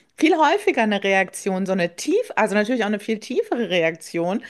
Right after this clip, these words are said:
als auf irgendeinen Instagram-Beitrag, wenn Leute mir antworten und sagen, „Mensch, das w-,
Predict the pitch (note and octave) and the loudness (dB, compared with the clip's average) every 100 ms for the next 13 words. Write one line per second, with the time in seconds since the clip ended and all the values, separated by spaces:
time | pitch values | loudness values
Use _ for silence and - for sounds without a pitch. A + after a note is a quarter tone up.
0 | - - - G#3 G#3 G3+ G3 G3 G#3 A3 | -18 -6 0 0 0 -2 0 0 2 0
1 | A3 G3+ G3 G3+ G3+ G3+ _ - C#4+ - | -2 -2 -2 -2 -4 -8 _ -4 -4 0
2 | B3 E3 D#3+ D#3 D3 D3+ - F#3 G#3+ A3 | -2 -2 -6 -2 0 0 -2 -4 -4 -4
3 | F#3+ G3 G#3+ A3 F#3+ E3 F3+ G#3 F#3+ G3 | -2 0 0 -2 -4 -4 -2 -4 -4 -6
4 | F#3+ F#3+ F#3 - F3+ - | -6 -8 -10 -10 -12 -12